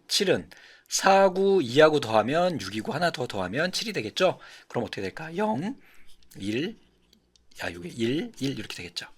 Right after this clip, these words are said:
내가 연산해서 조합해가지고 칠을 만들 수 있는 아이에다가 일을 이렇게 써주면 돼요. 얘가 칠이에요.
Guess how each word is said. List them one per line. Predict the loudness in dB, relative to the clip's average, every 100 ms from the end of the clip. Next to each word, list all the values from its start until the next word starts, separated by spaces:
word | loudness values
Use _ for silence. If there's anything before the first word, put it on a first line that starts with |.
| _ _ _ _ _
내가 | 2 8 10 10
연산해서 | 8 6 4 4 2
조합해가지고 | 4 4 4 2 0 0 -2
칠을 | -2 0
만들 | 0 0 -2
수 | -2
있는 | -4 -6
아이에다가 | -6 -8 -6 -2 -2 -4
일을 | -6 -8
이렇게 | -8 -8
써주면 | -6 -6 -10 -10
돼요. | -14 -16 _ _ _ _ _ _ -14
얘가 | -10
칠이에요. | -10 -10 -12 -14